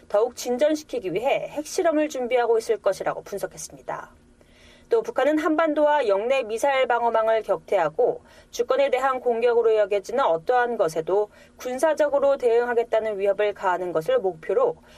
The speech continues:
미사일 전력을 추구하고 있을 것이라며 그렇게 함으로써 핵 역량을 갖춘 미사일 프로그램을 통해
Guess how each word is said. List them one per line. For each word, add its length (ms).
미사일 440
전력을 480
추구하고 580
있을 180
것이라며 600
그렇게 320
함으로써 580
핵 240
역량을 400
갖춘 380
미사일 360
프로그램을 580
통해 360